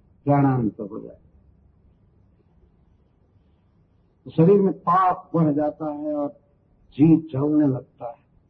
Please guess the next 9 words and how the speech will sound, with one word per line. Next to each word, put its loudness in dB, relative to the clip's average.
देहाभिमानी 2
जीव 2
जलने -4
लगता -12
है, -10
देह 0
मुक्त 0
नहीं -4
जलेगा। -12